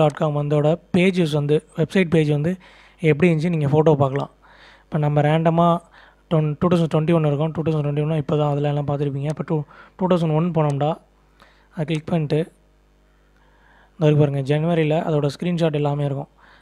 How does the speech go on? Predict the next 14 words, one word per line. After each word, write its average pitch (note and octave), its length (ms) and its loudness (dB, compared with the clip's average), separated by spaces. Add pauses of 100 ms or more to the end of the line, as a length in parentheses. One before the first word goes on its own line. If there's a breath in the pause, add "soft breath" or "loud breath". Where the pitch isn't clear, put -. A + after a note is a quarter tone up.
(120 soft breath)
அதை D3+ 120 -4
click D#3 240 -6
பண்ணீங்கன்னா D#3+ 380 -2 (260)
வரும், D3 240 -2 (2500 soft breath)
Load A3 240 -2
ஆகுங்க. C#3 260 -2 (140)
இதுதான் D3+ 280 -4 (600 soft breath)
அந்த D3+ 180 0
Google-ஓட D#3+ 480 6
main D3+ 260 -2
page, D3 220 0
இப்படி C3+ 180 -2
தான் C#3+ 140 0
இருக்கும். C#3 200 -6